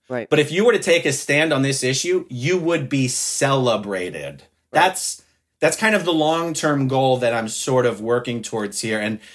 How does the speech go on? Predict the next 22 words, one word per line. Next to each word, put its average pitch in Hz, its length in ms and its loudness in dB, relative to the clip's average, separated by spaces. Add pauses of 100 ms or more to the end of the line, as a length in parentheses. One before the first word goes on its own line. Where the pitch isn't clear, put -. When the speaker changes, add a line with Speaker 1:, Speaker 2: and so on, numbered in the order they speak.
(100)
Speaker 2:
you 127 80 0
know, 123 80 2
the 123 100 0
city 147 240 0
council 131 400 0
run 110 220 -2
is 104 200 -6
just 117 540 -2 (420)
the, 120 420 0
the 139 300 -2
easiest 214 800 2
and 151 140 0
most 143 240 2
obvious 147 560 2
thing 127 320 -2
I 131 240 2
can 123 280 -4
do 117 180 -2
about 101 280 -2
it 98 160 -2
right 92 320 -6
now. 76 280 -20